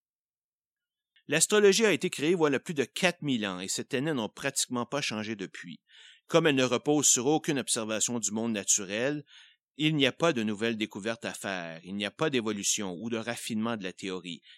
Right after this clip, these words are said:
car il est impossible de savoir entre deux alternatives laquelle est la plus proche de la réalité.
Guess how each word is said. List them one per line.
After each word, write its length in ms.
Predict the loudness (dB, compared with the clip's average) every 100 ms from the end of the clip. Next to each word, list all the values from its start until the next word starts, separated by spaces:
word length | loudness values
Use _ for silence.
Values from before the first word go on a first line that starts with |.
| -8
car 200 | -4 -2
il 100 | -2
est 160 | -2 0
impossible 460 | 0 0 0 0
de 80 | -2
savoir 540 | -2 -2 -2 -2 -2 -6
entre 300 | -6 -6 -6
deux 220 | -4 -4
alternatives 640 | -4 -6 -6 -4 -4 -4 -4
laquelle 340 | -6 -4 -4
est 40 |
la 140 | -4 -8
plus 120 | -12
proche 280 | -8 -6 -6
de 60 |
la 140 | -8 -8
réalité. 580 | -10 -10 -14 -16 -16